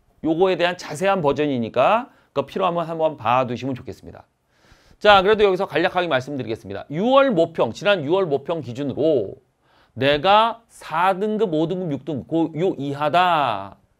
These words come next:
그런 학생들은 올바운은 아직 아니에요. 사 등급 이하다. 유월 모평이 요거부터 얘기할게. 작년 수능보다는 한 두 문제가 쉬워. 알겠어?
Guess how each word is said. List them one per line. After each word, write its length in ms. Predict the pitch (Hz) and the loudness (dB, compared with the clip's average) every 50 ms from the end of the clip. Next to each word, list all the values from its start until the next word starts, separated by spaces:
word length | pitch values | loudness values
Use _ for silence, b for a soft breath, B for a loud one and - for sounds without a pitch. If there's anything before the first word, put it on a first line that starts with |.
| _ | _
그런 220 | _ - 131 156 147 | _ -2 -2 -2 -2
학생들은 640 | 139 - 175 180 175 185 170 - 139 196 240 277 - _ _ _ _ _ _ _ | -2 -4 -6 -4 -2 -2 -2 -2 -2 -4 -8 -10 -14 _ _ _ _ _ _ _
올바운은 800 | 143 156 175 202 214 214 180 214 202 196 196 196 196 202 202 - - | 2 2 4 4 2 2 4 6 6 6 6 4 2 -2 -4 -4 -4
아직 260 | 113 131 131 151 147 | -4 -4 -2 -2 -2
아니에요. 400 | 107 107 120 131 127 104 92 - - _ _ _ _ _ _ _ _ _ _ _ _ _ _ | -2 -2 -2 -2 -2 -4 -6 -10 -14 _ _ _ _ _ _ _ _ _ _ _ _ _ _
사 320 | _ - - 185 196 202 196 | _ -10 -2 2 2 2 2
등급 280 | 220 233 220 247 185 | 0 0 -2 -2 -2
이하다. 440 | 139 143 165 175 175 165 165 - - - _ _ | -2 0 0 0 0 0 -2 -4 -4 -10 _ _
유월 260 | 120 139 170 202 220 226 | -2 2 2 4 4 2
모평이 420 | 196 143 135 - 165 170 190 170 | 0 -2 -2 -4 -6 -6 -4 -2
요거부터 300 | 135 139 151 160 - 156 | -2 -4 -4 -4 -4 -4
얘기할게. 480 | 135 110 101 95 - - 92 82 - _ _ _ _ _ _ _ _ _ _ _ _ _ _ _ | -4 -4 -4 -6 -8 -8 -12 -12 -12 _ _ _ _ _ _ _ _ _ _ _ _ _ _ _
작년 460 | - - 151 190 220 247 269 269 262 | -10 -6 -2 0 2 2 2 2 0
수능보다는 680 | 247 247 233 233 226 202 185 185 196 233 269 233 - | 0 -2 -2 -2 -2 -2 -2 0 0 0 0 0 -2
한 260 | - - 202 196 - _ | -6 -8 -10 -10 -10 _
두 220 | - 175 220 262 262 | -6 -2 0 0 0
문제가 460 | 277 294 277 277 233 208 - - 120 | 0 -2 -2 -2 -2 -2 -4 -4 -8
쉬워. 400 | - - - 240 - - - _ _ _ _ _ _ _ _ _ _ _ _ _ _ - | -10 -8 -4 -4 -4 -4 -4 _ _ _ _ _ _ _ _ _ _ _ _ _ _ -4
알겠어? 380 | 139 143 139 - 190 190 190 | -4 -4 -4 -6 -10 -12 -14